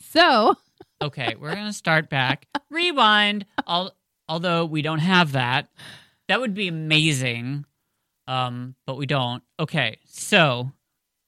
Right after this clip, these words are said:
Speaker 2: this is a hard
Speaker 1: Yeah,
Speaker 2: one.
Speaker 1: I don't wanna
Speaker 2: We have to.
Speaker 1: do anything to any of these people except for kill them. <laughs>
Speaker 2: Okay,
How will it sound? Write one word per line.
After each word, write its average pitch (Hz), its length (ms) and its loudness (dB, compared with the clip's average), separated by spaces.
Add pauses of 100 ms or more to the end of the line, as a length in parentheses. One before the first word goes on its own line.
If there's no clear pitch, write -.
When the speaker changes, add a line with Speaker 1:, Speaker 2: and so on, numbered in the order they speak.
Speaker 2:
this 190 240 -2
is 320 120 -6
a 202 120 0
hard 143 360 0
Speaker 1:
Yeah, 240 140 4
Speaker 2:
one. 202 80 0
Speaker 1:
I 233 80 2
don't 294 180 0
wanna 269 280 0 (680)
Speaker 2:
We 208 140 2
have 254 300 2
to. 123 240 -6 (180)
Speaker 1:
do 311 300 4
anything 233 720 0
to - 100 -6
any 233 140 -2
of 254 60 0
these 233 140 -4
people 214 280 -6
except 202 240 -8
for 208 100 -6
kill 320 260 -2
them. 349 160 -2
<laughs> - 960 -12
Speaker 2:
Okay, 160 460 0